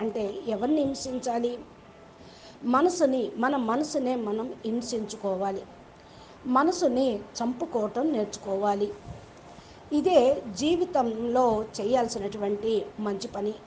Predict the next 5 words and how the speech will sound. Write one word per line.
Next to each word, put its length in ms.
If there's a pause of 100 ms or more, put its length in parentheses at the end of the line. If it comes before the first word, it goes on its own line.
(160)
అనుకుంటారు. 540 (880)
మీరు 320 (240)
ఎంత 280 (400)
అహింసగా 1000
ఉంటారో 760